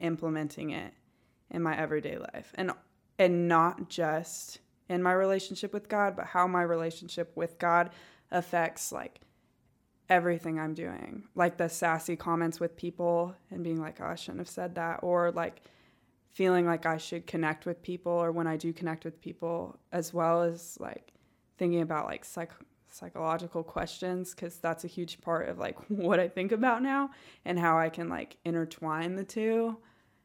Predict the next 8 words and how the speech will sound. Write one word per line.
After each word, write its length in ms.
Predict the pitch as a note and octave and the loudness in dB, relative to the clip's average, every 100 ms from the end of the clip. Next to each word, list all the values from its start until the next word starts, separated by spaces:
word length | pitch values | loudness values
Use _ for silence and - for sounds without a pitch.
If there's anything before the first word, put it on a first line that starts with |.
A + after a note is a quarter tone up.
| _ _ _ - | _ _ _ -2
And 160 | F3+ | -2
so, 600 | E3+ E3+ E3 D#3+ - - _ _ _ _ _ _ _ _ _ _ _ _ _ _ _ _ _ _ _ _ _ _ | 2 4 4 2 0 -6 _ _ _ _ _ _ _ _ _ _ _ _ _ _ _ _ _ _ _ _ _ _
s-, 160 | - - _ _ - | -20 -20 _ _ -14
what 320 | F3+ F3+ - _ _ _ - _ _ _ _ _ _ _ _ _ _ _ _ _ _ _ _ _ _ _ _ _ _ _ _ _ _ _ | -8 -8 -10 _ _ _ -20 _ _ _ _ _ _ _ _ _ _ _ _ _ _ _ _ _ _ _ _ _ _ _ _ _ _ _
it 200 | G3 F#3+ | -6 -4
should 460 | - - G#3+ A3+ F3+ | -6 -2 0 0 0
look 260 | F3+ F3 | -2 -2
like 460 | F3 E3+ F3 - | -4 -2 -4 -8